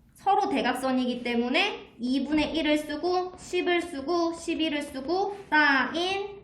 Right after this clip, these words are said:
백삼십오 도 이렇게 하면 이게 그냥 답이지. 그치? 그럼 얘가 삼십 루트 이가 나와요. 근데 헷갈리면 안 되는 거. 우리가 평행사변형의 넓이를 구하세요.라고 하면은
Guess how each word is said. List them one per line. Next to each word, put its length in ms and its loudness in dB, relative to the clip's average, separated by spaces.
백삼십오 920 -2
도 160 -2
이렇게 260 0
하면 240 2
이게 160 0
그냥 220 0
답이지. 440 -2
그치? 500 -4
그럼 280 0
얘가 540 0
삼십 840 -4
루트 320 -6
이가 240 0
나와요. 420 -2
근데 360 -6
헷갈리면 440 4
안 200 2
되는 240 0
거. 320 0
우리가 460 0
평행사변형의 880 2
넓이를 440 0
구하세요.라고 800 2
하면은 600 0